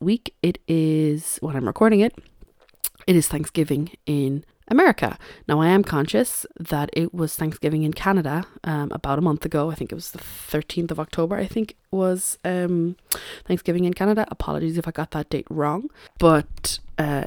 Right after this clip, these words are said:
I suppose I am Irish and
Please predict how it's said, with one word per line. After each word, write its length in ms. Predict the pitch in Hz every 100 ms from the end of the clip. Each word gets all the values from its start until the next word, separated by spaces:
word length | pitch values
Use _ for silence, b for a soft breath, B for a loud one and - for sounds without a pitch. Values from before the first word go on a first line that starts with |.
| - -
I 60 |
suppose 320 | 165 170 160 -
I 280 | 156 165 180
am 240 | 160 160 190
Irish 480 | - 139 147 - - -
and 440 | 160 151 160 165